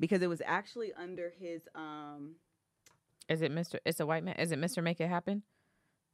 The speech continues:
Speaker 1: Yes.
Speaker 2: Somebody put it in there.
Speaker 1: Girl, you better know exactly
Speaker 2: Kelly
Speaker 1: what I'm
Speaker 2: Nicole,
Speaker 1: talking
Speaker 2: how
Speaker 1: about.
Speaker 2: you knew?
Speaker 1: Girl, thank you so much. Because
Speaker 2: You knew
Speaker 1: y-,
Speaker 2: that.
Speaker 1: Yes, you did. Here it is right here. Mister Make It Happen.
Speaker 2: You knew that.
Speaker 1: So it is,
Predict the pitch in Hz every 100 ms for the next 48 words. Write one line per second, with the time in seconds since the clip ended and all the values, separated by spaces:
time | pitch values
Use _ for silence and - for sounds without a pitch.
0 | - 127 139 139 - - - - 160 160
1 | 156 170 135 160 160 135 151 139 196 226
2 | 240 330 240 165 156 180 190 156 220 285
3 | 175 320 302 311 320 277 165 277 226 160
4 | 160 170 208 226 226 262 240 247 247 233
5 | 233 247 - - - _ _ _ _ _
6 | _ _ _ 143 190 226 202 196 190 185
7 | 175 175 170 226 240 247 233 208 190 -
8 | _ _ 170 170 202 240 240 233 208 185
9 | - 214 _ _ _ _ _ _ 220 208
10 | 190 196 196 190 151 160 185 208 208 233
11 | 254 208 - 143 131 165 180 226 247 254
12 | 240 196 147 - _ _ _ - - -
13 | - 185 151 196 208 196